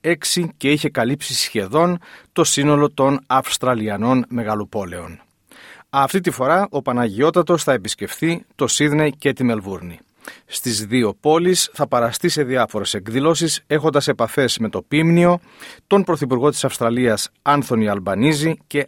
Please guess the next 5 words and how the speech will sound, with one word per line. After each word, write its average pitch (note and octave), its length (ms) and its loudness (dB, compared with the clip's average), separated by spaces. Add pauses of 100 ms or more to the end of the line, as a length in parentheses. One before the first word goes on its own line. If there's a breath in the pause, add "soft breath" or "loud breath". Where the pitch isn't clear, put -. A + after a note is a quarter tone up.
άλλους D3+ 500 2
πολιτικούς A#2+ 640 -2
και D#3+ 140 -2
πολιτιακούς A2 720 -4
παράγοντες, C#3+ 680 0